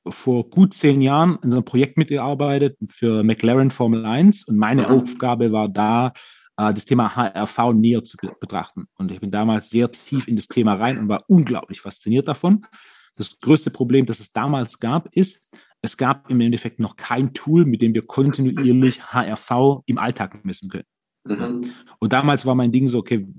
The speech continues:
Speaker 1: wenn es das geben würde, dann ist es ein ausgezeichnetes Tool, um deine, deine Leistungsverteilung oder deine, deine Belastungsverteilung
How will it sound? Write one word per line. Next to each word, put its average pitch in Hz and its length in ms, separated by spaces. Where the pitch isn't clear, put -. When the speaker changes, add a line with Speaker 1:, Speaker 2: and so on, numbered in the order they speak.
Speaker 1:
wenn 135 160
es 139 160
das 120 240
geben 123 320
würde, 156 240
dann 117 220
ist - 140
es - 60
ein 107 140
ausgezeichnetes 135 920
Tool, 233 260
um 143 300
deine, 120 640
deine 113 260
Leistungsverteilung 131 960
oder 110 160
deine, 107 480
deine 101 180
Belastungsverteilung 131 1200